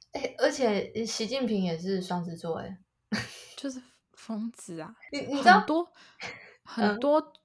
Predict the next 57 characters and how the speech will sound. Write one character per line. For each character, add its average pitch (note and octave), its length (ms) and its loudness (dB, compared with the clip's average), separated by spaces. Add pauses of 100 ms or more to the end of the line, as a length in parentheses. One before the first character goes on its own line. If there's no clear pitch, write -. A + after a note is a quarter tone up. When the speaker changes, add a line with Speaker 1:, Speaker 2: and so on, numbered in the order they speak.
(100)
Speaker 2:
主 G#3+ 240 0
持 F#3+ 340 -2
人， F#3 180 0
很 F#3 160 -2
多 G#3 160 0
艺 A#3+ 120 -2
人 E3+ 200 0
也 D3 120 -6
都 E3 160 -4
是 F#3 340 -4 (220)
风 F3 200 -6
象 F3 160 -4
星 D#3 160 -10
座 D3+ 140 -8
啊。 - 240 -18 (140)
Speaker 1:
应-， C4 300 -8
应 C#4+ 200 -8
该 C#4 260 -4
是， G#3 400 -4
双 B3+ 320 -6
子 F3+ 140 -8
座 G3+ 200 -6
应 D4+ 120 4
该 G3+ 60 6
蛮 F3+ 100 -2
Speaker 2:
因-， E3+ 60 -6
因 E4+ 60 0
为， B4+ 80 4 (140)
就 A#4 140 4
是 F#4+ 340 0
因 F4 140 -2
为 A4 80 0 (160)
见 F4+ 220 4
人 B3+ 240 4
说 D4 220 6
人 A#3+ 240 4
话， C4 180 6
见 B3 300 2
鬼 E3+ 220 2
说 B3 240 6
鬼 G#3 240 4
话， G#3+ 340 4
你 - 280 -6 (100)
不 D4+ 160 2
觉 F#3+ 220 6
得 F3+ 100 6
就 A3 100 2
是 A#3+ 140 0
主 E3 220 -8
持 E3 160 0
人 D3+ 120 -2
会 F#3 120 0
做 G3 180 2
的 - 80 -8
事 F3 180 -8
情 - 200 -10
吗？ - 180 -16